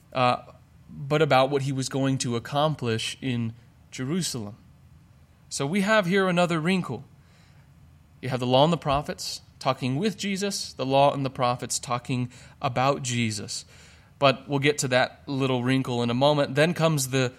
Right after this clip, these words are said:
climactic conclusion of the transfiguration. Verse five now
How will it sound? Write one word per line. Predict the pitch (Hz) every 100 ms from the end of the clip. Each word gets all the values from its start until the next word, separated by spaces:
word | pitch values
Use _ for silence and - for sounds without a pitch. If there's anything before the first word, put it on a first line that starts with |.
| - -
climactic | - 135 131 139 139 147 127 - -
conclusion | - 123 117 151 165 180 151 120 113 120 117 - - _ _
of | 120 123 120 117 113 - _ _ _ _ _ -
the | 120 117 110
transfiguration. | 110 139 117 127 113 120 131 127 110
Verse | 113 113 -
five | - 139 151 120 107
now | 107 104 117